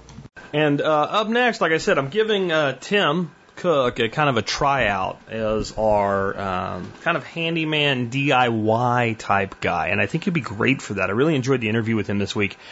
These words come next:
Um, he has a question that came in kind of after this, uh, interview about, like, the, the basic tools that you would probably get your hands on first if you're gonna start up a handyman business. And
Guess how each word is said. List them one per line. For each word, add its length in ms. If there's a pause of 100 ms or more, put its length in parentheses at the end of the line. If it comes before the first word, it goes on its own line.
(560)
Um, 360 (180)
he 340
has 300
a 60
question 600
that 120
came 260
in 120
kind 180
of 80
after 300
this, 400
uh, 240
interview 480
about, 340
like, 200
the, 100
the 220
basic 520
tools 460
that 80
you 140
would 200 (160)
probably 460
get 160
your 120
hands 320
on 200
first 500
if 220
you're 100
gonna 220
start 220
up 80
a 40
handyman 460
business. 400
And 160